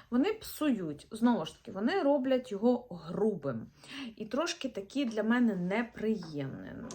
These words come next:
Так що цей аромат теж я думала, думала, думала, можливо, взяти ще десять мілілітрів цього аромату поносити, але все ж таки я вирішила, що, ну, от, ем, є в ньому така нота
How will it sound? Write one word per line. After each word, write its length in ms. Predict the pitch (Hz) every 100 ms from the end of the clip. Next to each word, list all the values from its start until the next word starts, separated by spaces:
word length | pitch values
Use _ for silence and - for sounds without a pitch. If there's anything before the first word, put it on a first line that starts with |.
| -
Так 200 | 208 226
що 180 | - 220
цей 280 | - 240
аромат 360 | 240 226 220 208 -
теж 280 | 143 156 -
я 100 | 202
думала, 440 | 190 202 196 185 190
думала, 440 | 294 427 392 349
думала, 480 | 247 247 247 233 220 - - - -
можливо, 640 | 240 262 240 269 254 220
взяти 440 | 202 202 220 208 185
ще 280 | - 233
десять 400 | 214 190 185 175
мілілітрів 640 | 190 185 233 277 381 392 370
цього 280 | - 359 330
аромату 520 | 330 320 302 294 277
поносити, 720 | - 254 247 - 254 240 226 -
але 340 | 220 262 330 339 - - - -
все 120 | 302
ж 120 | 294
таки 180 | - 262
я 100 | 247
вирішила, 640 | 240 247 226 - 233 202
що, 840 | 208 - - - 247 240 233 226 226 - - - - 240 254 381
ну, 60 | 415 392
от, 200 | 359 277 -
ем, 420 | 294 294 285 277
є 200 | 269 349
в 60 | 330
ньому 260 | 320 294
така 220 | - -
нота 380 | 294 370 605 659